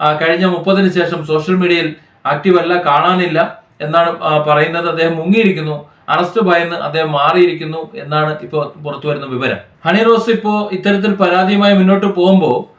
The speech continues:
ഹണി റോസിന് കിട്ടിക്കൊണ്ടിരിക്കുന്ന പിന്തുണ, ജനപിന്തുണ വളരെ വലുതാണ്. നേരത്തെ ബോബി ചെമ്മണ്ണൂരിന് കിട്ടിക്കൊണ്ടിരുന്നതിനേക്കാൾ കൂടുതൽ ജനപിന്തുണ ഹണി റോസിന് വരുന്നു. അതിന്റെ കാര്യം നമ്മൾ നേരത്തെ പറഞ്ഞത് തന്നെയാണ്. കാരണം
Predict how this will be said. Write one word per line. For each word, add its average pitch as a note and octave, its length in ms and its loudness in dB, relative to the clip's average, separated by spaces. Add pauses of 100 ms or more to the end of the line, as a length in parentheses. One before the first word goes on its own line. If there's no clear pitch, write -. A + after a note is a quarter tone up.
(220)
ഹണി F3+ 180 2
റോസിന് G3+ 360 0
കിട്ടിക്കൊണ്ടിരിക്കുന്ന G3 720 2
പിന്തുണ, E3 560 -2 (100)
ജനപിന്തുണ F#3+ 580 0
വളരെ D#3+ 340 0
വലുതാണ്. D3 500 2
നേരത്തെ G3+ 280 2
ബോബി G3 340 0
ചെമ്മണ്ണൂരിന് G3+ 520 0
കിട്ടിക്കൊണ്ടിരുന്നതിനേക്കാൾ F3+ 1160 -2 (140)
കൂടുതൽ B3+ 440 2
ജനപിന്തുണ G3 520 2
ഹണി E3 320 -4
റോസിന് F3 340 -4
വരുന്നു. D#3 380 -4
അതിന്റെ F3 320 -2
കാര്യം E3 320 -2
നമ്മൾ D#3 200 -6
നേരത്തെ D3+ 360 -4
പറഞ്ഞത് D3 420 -2
തന്നെയാണ്. A#2+ 360 -4
കാരണം F#3 380 0